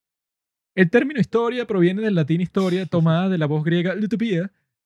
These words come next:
Speaker 1: conocimiento a través de la investigación o de la formulación de preguntas, narrativas.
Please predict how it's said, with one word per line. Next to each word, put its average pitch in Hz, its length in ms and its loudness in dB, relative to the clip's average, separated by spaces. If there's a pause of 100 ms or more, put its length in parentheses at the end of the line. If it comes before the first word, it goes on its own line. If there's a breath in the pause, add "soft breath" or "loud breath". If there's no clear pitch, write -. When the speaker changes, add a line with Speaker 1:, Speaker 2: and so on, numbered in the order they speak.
(180)
Speaker 1:
conocimiento 208 840 0
a 180 100 -4
través 170 380 2
de 190 60 0
la 196 80 0
investigación 160 760 -2
o 165 100 -2
de 151 80 0
la 147 100 -4
formulación 156 580 -4
de 196 80 -6
preguntas, 135 720 -6
narrativas. 175 880 -4